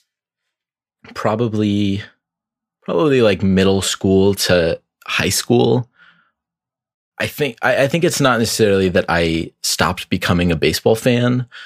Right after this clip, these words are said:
but as you start, like, worrying about, like, high school drama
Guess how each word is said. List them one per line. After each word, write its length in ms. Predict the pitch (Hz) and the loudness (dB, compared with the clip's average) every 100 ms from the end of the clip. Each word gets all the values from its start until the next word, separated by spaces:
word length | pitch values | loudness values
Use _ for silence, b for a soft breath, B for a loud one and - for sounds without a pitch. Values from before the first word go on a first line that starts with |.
| B - | B -14
but 520 | 95 101 92 85 - - | -6 -2 0 0 -4 -2
as 220 | 92 87 | 0 0
you 140 | 98 95 | -2 -4
start, 400 | - 95 90 - | -2 0 0 0
like, 340 | 87 80 - - _ _ _ - - | -4 -4 -10 -20 _ _ _ -12 -6
worrying 600 | 87 85 85 85 85 87 - | -2 -2 -2 -2 -2 -4 -4
about, 640 | 80 90 85 85 92 - - - - _ _ _ _ _ _ _ - | -2 0 0 -2 -2 -4 -4 -6 -12 _ _ _ _ _ _ _ -12
like, 480 | 92 87 87 - - _ _ _ | -8 -4 -4 -6 -16 _ _ _
high 280 | - - - | -12 -6 -4
school 280 | 101 - 127 | -4 -2 -2
drama 720 | 120 107 139 113 82 71 117 | 0 2 2 0 0 -2 -6